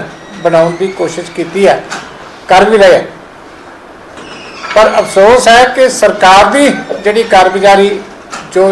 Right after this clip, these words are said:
ਚਾਹੀਦਾ ਸੀ ਕਿ ਫਟਾਫਟ ਇਹਨਾਂ ਥਾਵਾਂ ਦੇ ਉੱਤੇ ਐਮਰਜੈਂਸੀ ਕੰਮ ਸ਼ੁਰੂ ਕਰਕੇ ਤੇ ਪਾਣੀ ਦੁਬਾਰਾ ਖੇਤਾਂ ਵਿੱਚ ਨਾ ਜਾਵੇ, ਉਹਨੂੰ ਰੋਕਿਆ ਜਾਵੇ, ਸਰਕਾਰ ਦੀ ਤਰਫੋਂ ਹਾਲੇ ਤੱਕ ਕੋਈ ਉਪਰਾਲਾ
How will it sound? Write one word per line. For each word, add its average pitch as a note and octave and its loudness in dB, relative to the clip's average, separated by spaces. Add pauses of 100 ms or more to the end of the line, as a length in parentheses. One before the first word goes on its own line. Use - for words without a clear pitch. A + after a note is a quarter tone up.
(140)
ਚਾਹੀਦਾ G#3 2
ਸੀ G3 -4
ਕਿ G3 -2 (600)
ਫਟਾਫਟ G#3 2 (600)
ਇਹਨਾਂ G3+ 0
ਥਾਵਾਂ F3+ -2
ਦੇ F#3 -2
ਉੱਤੇ F3+ -2 (320)
ਐਮਰਜੈਂਸੀ F3 -6
ਕੰਮ E3+ -4
ਸ਼ੁਰੂ F3+ -6
ਕਰਕੇ F3+ 2 (1800)
ਤੇ G#3 2 (120)
ਪਾਣੀ G3+ 4 (260)
ਦੁਬਾਰਾ F#3+ 4
ਖੇਤਾਂ A3 0
ਵਿੱਚ G#3+ -4
ਨਾ F#3+ 2
ਜਾਵੇ, F#3 2
ਉਹਨੂੰ G3 -6
ਰੋਕਿਆ E3+ -2
ਜਾਵੇ, F#3 0
ਸਰਕਾਰ G3 2
ਦੀ C4 2
ਤਰਫੋਂ G3+ -2 (380)
ਹਾਲੇ E3+ 0
ਤੱਕ F3+ -2
ਕੋਈ F3 -6
ਉਪਰਾਲਾ D#3+ 0